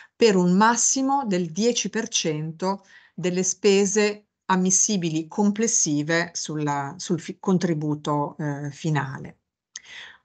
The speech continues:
Attività di programmazione e realizzazione del progetto di rete,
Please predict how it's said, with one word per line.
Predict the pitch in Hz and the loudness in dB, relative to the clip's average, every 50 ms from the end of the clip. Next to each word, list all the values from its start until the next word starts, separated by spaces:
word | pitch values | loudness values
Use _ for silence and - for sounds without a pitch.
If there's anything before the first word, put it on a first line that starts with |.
| _ | _
Attività | 180 165 - - 190 165 185 180 - 240 208 180 | -2 -2 2 0 2 2 2 2 4 4 4 4
di | 160 156 | 4 2
programmazione | 151 165 151 156 165 165 190 226 233 233 - - 226 202 202 226 254 302 320 - | -4 -4 -4 -4 -2 0 0 -2 -2 -4 -6 -2 0 0 0 0 -2 -2 -4 -2
e | - 180 | -2 0
realizzazione | 175 175 160 160 190 175 175 247 240 240 - - 160 147 156 170 | 2 2 2 2 0 0 -2 -4 -4 -4 -4 -6 -4 -2 -2 -2
del | 185 185 | -2 -2
progetto | 180 - 160 156 - 156 139 135 _ - 170 | -2 -4 -6 -4 -4 -6 -8 -8 _ -6 -4
di | 156 165 160 | -2 0 -2
rete, | 147 139 139 151 147 _ 160 147 151 - | -2 -4 -8 -10 -12 _ -12 -12 -12 -12